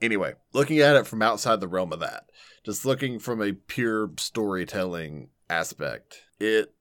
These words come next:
just, it had so much potential, and it, it just didn't, it did, but it didn't do what it needed to do.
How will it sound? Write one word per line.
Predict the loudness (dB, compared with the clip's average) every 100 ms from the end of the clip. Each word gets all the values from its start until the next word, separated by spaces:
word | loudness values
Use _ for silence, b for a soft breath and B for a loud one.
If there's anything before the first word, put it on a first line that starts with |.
| -12
just, | -6 -4 -6 -10 -16 B B B B -2
it | 0
had | 2 2 2 2 2 -2 -8 _
so | -14 -10 -4 2 4 4 2 0 -2 -4 -12 -10
much | -4 -4 -6
potential, | -12 -12 -12 -10 -8 -8 -10 _ -12
and | -6 -6 -6 -8 -12 -8
it, | -6 -6 _ -20 B B B B
it | -10 -8 -8
just | -8 -8 -10
didn't, | -4 -2 -2 -8 -8 -10 -10 b b _ _ _ -8
it | -4
did, | 2 4 4 4
but | 4 4
it | 0 0
didn't | 2 2 0 -6
do | -4 -4
what | -2 -4
it | -4
needed | -6 -8 -10
to | -14
do. | -12